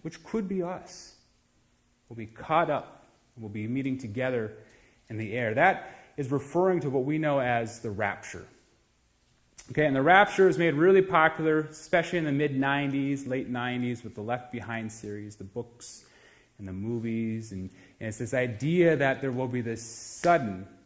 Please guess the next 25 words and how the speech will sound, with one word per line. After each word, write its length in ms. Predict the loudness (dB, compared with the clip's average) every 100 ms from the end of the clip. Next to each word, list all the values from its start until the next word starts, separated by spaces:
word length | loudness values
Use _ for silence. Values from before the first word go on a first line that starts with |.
| _ _ _
taking 360 | -6 -4 -4
away 420 | -2 0 0 2 0
of 100 | 0
all 280 | 2 4
the 60 | 2
believers 800 | 0 -2 -2 -2 -6 -8 -10 -18 -20 _ _
that 100 | -12
will 80 | -8
be 140 | -8
joined 420 | -6 -2 0 0 -2
with 120 | -4
the 80 | -4
dead 400 | -2 -2 -4 -12 -14
in 120 | -14
Christ, 580 | -10 -6 -6 -6 -12 -20 _ _
that 60 | -12
will 60 | -10
be 80 |
taken 360 | -6 -4 -2 -2
away 320 | 0 0 0
before 400 | -4 -6 -4 -4
the 100 | -4
great 520 | -4 -4 -4 -10 -20
seven-year 460 | -8 -6 -6 -6 -8
tri-, 240 | -6 -6